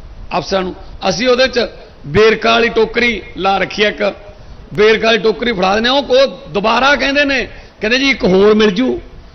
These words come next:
ਕਹਿੰਦੇ, "ਬੜੀ ਵਧੀਆ ਚੀਜ਼ ਹੈ ਜੀ।" ਨਹੀਂ, ਆਪਾਂ ਗਿਫਟ ਨੂੰ ਐਂ ਤ-, ਤ-, ਤ-, ਤ-, ਧਰ ਦਿੰਦੇ ਆ,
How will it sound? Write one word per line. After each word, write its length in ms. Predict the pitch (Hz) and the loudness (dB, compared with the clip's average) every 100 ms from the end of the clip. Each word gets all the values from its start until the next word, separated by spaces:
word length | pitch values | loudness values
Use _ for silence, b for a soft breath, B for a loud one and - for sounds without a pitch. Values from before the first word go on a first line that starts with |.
| - | -6
ਕਹਿੰਦੇ, 180 | 208 240 | -2 2
"ਬੜੀ 200 | 202 185 | 4 4
ਵਧੀਆ 240 | 180 214 | 4 2
ਚੀਜ਼ 280 | 185 185 170 | 2 0 0
ਹੈ 60 | 160 | -2
ਜੀ।" 200 | 147 143 B B B | -4 -10 B B B
ਨਹੀਂ, 140 | 185 247 | -2 -2
ਆਪਾਂ 240 | 226 262 | 0 -2
ਗਿਫਟ 320 | 208 240 - | 0 0 0
ਨੂੰ 180 | 240 247 | -4 0
ਐਂ 120 | 240 | 0
ਤ-, 80 | 220 | -2
ਤ-, 1000 | - - - - - - - - - 190 | -6 -12 -16 -16 -18 -18 -20 -18 -4 -4
ਤ-, 260 | - 233 220 | 0 0 -2
ਤ-, 420 | 226 220 208 - | 0 -2 -2 -2
ਧਰ 120 | 226 | -2
ਦਿੰਦੇ 300 | 185 202 208 | -2 -2 0
ਆ, 160 | 214 | -2